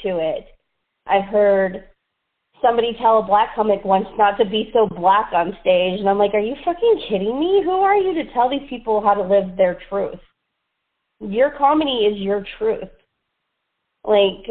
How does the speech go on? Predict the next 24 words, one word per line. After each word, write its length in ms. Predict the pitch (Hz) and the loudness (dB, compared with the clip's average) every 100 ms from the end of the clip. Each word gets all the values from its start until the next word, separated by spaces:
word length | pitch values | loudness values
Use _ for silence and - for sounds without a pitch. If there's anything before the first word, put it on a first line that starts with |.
| - | -6
I, 300 | - 220 247 - - - | -2 -2 -2 -14 -20 -8
I 100 | 247 | -2
don't 120 | 254 285 | 0 0
remember 280 | 277 247 | 0 -2
who 140 | 247 196 | -4 0
said 160 | 190 175 | -2 -2
this. 140 | 175 | -4
It 80 | 196 | -2
might 140 | 208 | -2
have 80 | 226 | 0
been 180 | 233 202 | -4 0
Lando. 440 | 190 185 180 175 | 2 2 2 2
I 100 | 175 | 2
know 140 | 190 202 | 2 2
that 180 | 202 - | 0 0
Shannon 300 | 196 196 190 | 0 0 -2
says 140 | 190 180 | -4 -4
it 160 | 180 - | -10 -8
too. 1000 | 180 175 180 - _ _ _ _ _ 220 | -6 -6 -6 -12 _ _ _ _ _ 2
Um, 420 | 196 175 160 - _ _ _ _ _ _ | 2 2 -4 -12 _ _ _ _ _ _
comedy's 380 | 254 285 392 392 | 0 2 2 2
all 240 | 143 277 | 0 0
about 460 | 254 214 202 190 - | 0 2 4 2 0
half 380 | 196 220 240 | -12 -2 0